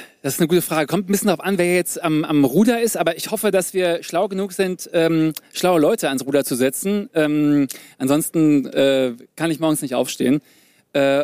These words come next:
und ja, in zweitausendfünfzig können wir wirklich nahezu Klimaneutralität haben. Das ist rein technisch überhaupt nicht schwierig. Also allein in Europa ist es überhaupt nicht, äh, schwierig. Das ist, wir haben, wir haben, äh, im neunzehnten Jahrhundert in fünfzehn Jahren, äh, ein riesen,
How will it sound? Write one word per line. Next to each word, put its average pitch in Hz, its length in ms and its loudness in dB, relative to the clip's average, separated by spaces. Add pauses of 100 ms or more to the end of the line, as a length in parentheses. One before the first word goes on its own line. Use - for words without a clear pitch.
(140)
und 147 220 2
ja, 180 100 2
in 175 80 -4
zweitausendfünfzig 180 920 -2 (200)
können 160 180 2
wir 170 120 2
wirklich 185 480 -2 (680)
nahezu 156 400 -2
Klimaneutralität 127 1120 0
haben. 131 300 -2
Das - 360 -4 (200)
ist - 300 -14
rein 131 160 -4
technisch 170 300 -4
überhaupt - 380 -4
nicht 147 140 -2
schwierig. 165 320 2
Also 143 140 0
allein 156 240 -2
in 143 80 0
Europa 180 380 0
ist 147 100 -2
es 139 160 -8
überhaupt - 260 -2
nicht, - 320 -6
äh, 123 340 0
schwierig. 135 340 -2
Das 131 140 -2
ist, 131 200 -6
wir 139 240 0
haben, 151 220 2 (280)
wir 131 80 -2
haben, 147 220 0
äh, 143 460 0
im 139 200 -4
neunzehnten 160 420 0
Jahrhundert 165 360 0
in 143 100 -2
fünfzehn 175 380 0
Jahren, 165 420 0
äh, 156 300 2
ein 156 80 -2
riesen, 175 280 -4